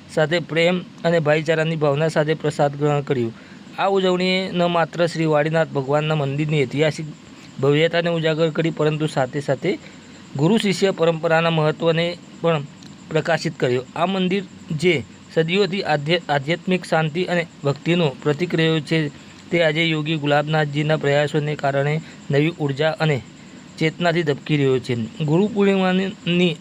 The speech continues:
આ ઉજવણીએ ભક્તોના હૃદયમાં શ્રદ્ધા અને ભક્તિનો દીવો પ્રગટાવ્યો, જે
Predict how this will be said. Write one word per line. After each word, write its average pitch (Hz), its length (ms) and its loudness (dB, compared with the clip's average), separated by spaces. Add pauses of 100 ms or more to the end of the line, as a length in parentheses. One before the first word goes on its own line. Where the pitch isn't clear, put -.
(100)
આ 175 160 2
ઉજવણીએ 180 640 0 (300)
ભક્તોના 170 460 0
હૃદયમાં 165 480 2 (420)
શ્રદ્ધા 160 340 2
અને 175 180 2
ભક્તિનો 160 480 -2
દીવો 151 240 2
પ્રગટાવ્યો, 165 500 0
જે 151 300 0